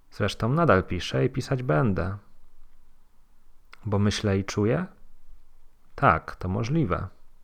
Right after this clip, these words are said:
Czyż nie myślałem i nie czułem jednak przez ostatnich sześć lat? Różnie z tym bywało. Na pewno pracowałem.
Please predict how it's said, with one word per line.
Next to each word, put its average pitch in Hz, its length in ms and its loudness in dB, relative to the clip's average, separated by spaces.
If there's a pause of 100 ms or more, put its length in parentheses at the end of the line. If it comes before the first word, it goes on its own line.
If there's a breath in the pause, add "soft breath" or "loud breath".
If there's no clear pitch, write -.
(960 soft breath)
Czyż - 200 -2
nie 110 120 4
myślałem 120 520 4
i 110 60 2
nie 104 120 4
czułem 127 320 2
jednak 107 300 6
przez - 220 -4
ostatnich 101 480 0
sześć - 340 -4
lat? 110 400 2 (1500)
Różnie 98 400 0
z - 80 -10
tym 95 220 -2
bywało. 90 580 -2 (1400 soft breath)
Na 107 100 0
pewno 123 300 2
pracowałem. 107 880 2